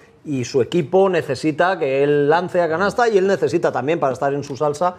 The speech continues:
tirar mucho. Pero no tiene por qué ser un problema. Yo creo en él, creo que es un merecido M V P, y sobre todo me gusta, me gusta que haga esas cosas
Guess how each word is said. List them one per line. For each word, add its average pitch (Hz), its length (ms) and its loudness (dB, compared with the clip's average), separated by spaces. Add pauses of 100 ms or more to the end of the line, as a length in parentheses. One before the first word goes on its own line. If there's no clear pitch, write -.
(440)
tirar 139 260 0
mucho. 123 280 -8
Pero 226 500 2
no 151 320 -2
tiene 165 220 0
por 143 120 0
qué 151 80 0
ser 165 140 -2
un 165 80 -2
problema. 131 400 -2
Yo 151 480 2
creo 175 300 4
en 165 100 4
él, 214 320 2
creo 151 220 2
que 151 360 6
es 151 140 -4
un 160 100 -4
merecido 151 420 2
M 147 140 0
V 147 160 4
P, 202 320 0 (320)
y - 120 -4
sobre 147 240 -2
todo 175 160 2
me 196 160 2
gusta, 208 560 0 (800)
me 135 180 -2
gusta 170 420 0
que 156 180 2
haga 170 200 0
esas 175 260 -4
cosas 180 640 -2